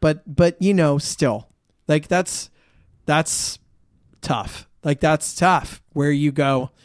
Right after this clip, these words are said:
you know, all night last night in the Ottawa game, Drew's talking about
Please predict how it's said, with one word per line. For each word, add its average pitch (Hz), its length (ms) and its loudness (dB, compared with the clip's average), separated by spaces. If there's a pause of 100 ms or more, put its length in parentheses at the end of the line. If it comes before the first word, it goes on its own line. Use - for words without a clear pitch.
(920)
you 143 100 -4
know, 143 240 -2
all 202 500 6
night 180 400 2
last 156 320 2
night 156 180 2
in 147 120 2
the 147 100 2
Ottawa 147 260 2
game, 143 280 0
Drew's 147 340 2
talking 143 320 -4
about 131 400 -4